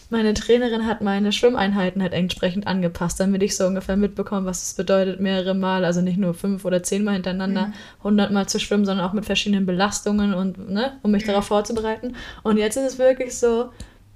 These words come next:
Speaker 1: generell bin ich immer ein bisschen aufgeregter, wenn ich so schnellere Einheiten drinstehen hab. Gestern hatte ich zum Beispiel so einen dreißig dreißig Block
Speaker 2: Mhm.
Speaker 1: für V O zwei Max und da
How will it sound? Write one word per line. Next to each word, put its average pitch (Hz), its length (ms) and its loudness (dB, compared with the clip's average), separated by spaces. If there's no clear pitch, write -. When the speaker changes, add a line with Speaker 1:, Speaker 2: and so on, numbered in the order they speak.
Speaker 1:
generell 233 540 6
bin 247 140 2
ich 262 200 -4
immer 240 240 0
ein 240 80 -4
bisschen 240 260 0
aufgeregter, 240 560 2
wenn 226 120 0
ich 226 140 0
so 214 120 0
schnellere 240 640 0
Einheiten 233 420 -2
drinstehen 240 460 0
hab. 240 140 -4
Gestern 220 240 0
hatte 208 100 2
ich 214 80 -2
zum 220 100 0
Beispiel 214 220 0
so 196 80 0
einen 202 120 2
dreißig 202 480 -2
dreißig 208 500 -2
Block 285 300 0
Speaker 2:
Mhm. 202 240 -2
Speaker 1:
für 208 120 -4
V 214 240 2
O 214 60 2
zwei 208 260 0
Max 208 280 2
und 208 160 -2
da 196 260 0